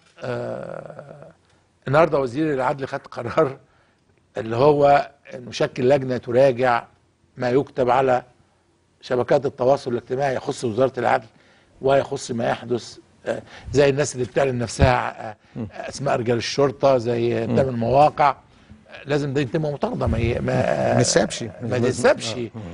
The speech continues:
Speaker 1: الحاجه الثانيه، وزي ما قلت قبل كده، لابد من مراجعه كل من عين في فتره حكم الاخوان، مراجعه دقيقه، دقيقه من فضلكم، لان ما زال الخ-،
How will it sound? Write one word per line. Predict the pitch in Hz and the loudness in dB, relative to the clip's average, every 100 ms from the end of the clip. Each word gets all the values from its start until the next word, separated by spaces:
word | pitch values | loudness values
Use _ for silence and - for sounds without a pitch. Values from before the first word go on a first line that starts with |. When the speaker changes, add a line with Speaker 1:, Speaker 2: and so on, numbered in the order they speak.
| 104 - - - | -16 -18 -14 -8
Speaker 1:
الحاجه | 110 175 165 | -2 0 0
الثانيه، | - 170 185 | 0 0 0
وزي | 139 165 | 0 0
ما | 151 | 2
قلت | 151 139 | 0 0
قبل | 139 123 | -4 -2
كده، | 156 165 - | -2 -2 -4
لابد | 123 117 135 | -6 -4 -2
من | 147 | -2
مراجعه | 127 131 139 123 - - | -2 0 0 -2 -4 -6
كل | 160 143 131 | -4 -2 -2
من | 139 131 | -2 0
عين | 131 110 95 92 _ _ _ _ _ _ _ - _ | -2 -2 -4 -10 _ _ _ _ _ _ _ -20 _
في | 117 | -2
فتره | 110 135 113 | 0 0 -4
حكم | 123 120 - | -6 -12 -12
الاخوان، | - 113 120 113 - - - 104 | -10 -6 -6 -8 -16 -20 -14 -4
مراجعه | 107 98 101 | -2 0 -4
دقيقه، | - - - - _ _ _ - _ _ _ _ _ _ - - | -8 -18 -20 -20 _ _ _ -20 _ _ _ _ _ _ -20 -10
دقيقه | 120 - 147 - - | -4 0 0 -2 -6
من | 110 | -8
فضلكم، | 110 123 113 147 147 143 _ _ _ _ _ _ _ _ _ _ - | -2 2 4 2 0 -8 _ _ _ _ _ _ _ _ _ _ -2
لان | 120 135 117 | 0 2 0
ما | 104 | 0
زال | 127 135 156 - _ - | 2 2 0 -10 _ -18
الخ-، | - 175 147 | -12 -6 -6